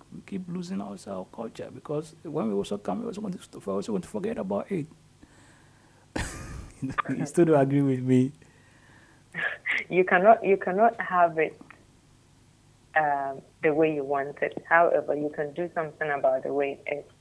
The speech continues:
Speaker 1: So just before we wrap up, what do you think we can do about it shortly? Before we wrap up, we're almost out of time, yeah.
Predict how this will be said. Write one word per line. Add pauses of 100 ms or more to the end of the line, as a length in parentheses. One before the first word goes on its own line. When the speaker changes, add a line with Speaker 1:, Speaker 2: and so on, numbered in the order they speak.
(300)
Speaker 1:
So
just
before
we
wrap
up,
what
do
you
think
we
can
do
about
it
shortly?
Before
we
wrap
up,
we're
almost
out
of
time,
yeah.